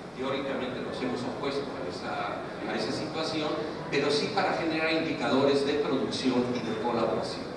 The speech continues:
En ese sentido, si ustedes entran a los indicadores de Red Alí, como los pondrá Ariana más adelante,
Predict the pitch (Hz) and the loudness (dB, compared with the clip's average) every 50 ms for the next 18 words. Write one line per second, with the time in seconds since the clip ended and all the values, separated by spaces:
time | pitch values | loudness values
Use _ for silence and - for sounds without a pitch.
0 | - - - - - - - - 120 131 - - - - 104 - - 180 165 - | -10 -10 -10 -10 -12 -10 -6 -4 0 2 2 2 2 2 2 2 0 0 0 -2
1 | - - 131 131 131 143 147 147 147 - - - - - - 113 110 104 - 147 | -2 0 2 4 4 6 4 4 2 0 -2 -4 -6 -8 -6 -6 -6 -6 -4 -2
2 | 143 147 - 147 160 170 - - - 127 - - 101 101 - - - - - - | 0 0 0 0 0 0 0 0 0 -2 -2 -2 -2 -4 -4 -4 -6 -6 -8 -6
3 | - - 131 131 131 131 - 135 - 131 135 135 135 - - - - - - - | -6 -2 0 2 2 2 0 -2 -2 -2 0 0 0 0 0 -2 0 0 2 2
4 | - 117 - - - - - - - 120 123 120 123 123 123 120 - 123 - - | 2 0 -2 -4 -4 -6 -6 -4 0 0 0 0 0 0 0 0 -2 -2 -4 -2
5 | - 135 131 131 135 131 127 - - - 139 143 | 0 0 2 2 4 4 2 2 0 0 0 0